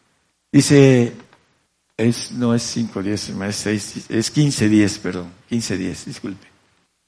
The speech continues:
"Si guardar-, guardares mis mandamientos y estaréis en mi amor, como yo también he guardado los mandamientos de mi Padre y estoy en su amor". El amor de Cristo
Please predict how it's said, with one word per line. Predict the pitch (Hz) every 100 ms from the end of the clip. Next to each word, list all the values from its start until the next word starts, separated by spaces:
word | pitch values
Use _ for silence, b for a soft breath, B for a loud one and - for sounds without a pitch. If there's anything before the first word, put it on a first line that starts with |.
| -
"Si | 143
guardar-, | 127 123 143 180 - 220 -
guardares | 123 123 143 185 -
mis | 160 123
mandamientos | 123 123 123 151 165 160 156
y |
estaréis | 120 123 117 127 -
en | 127
mi | 123
amor, | 127 143 160 - _ _ b b b
como | 131 120
yo | 135
también | 143 135 143
he | 143
guardado | 135 131 139
los | 135
mandamientos | 131 120 117 131 131
de | 120
mi | 113
Padre | 101 127 131
y | 110
estoy | 101 - 107 117 117 - -
en | 98
su | -
amor". | 90 92 82 - _ _ _ _ _ _ _ _ _
El | -
amor | 123 160
de | 165
Cristo | 170 175 - 147 139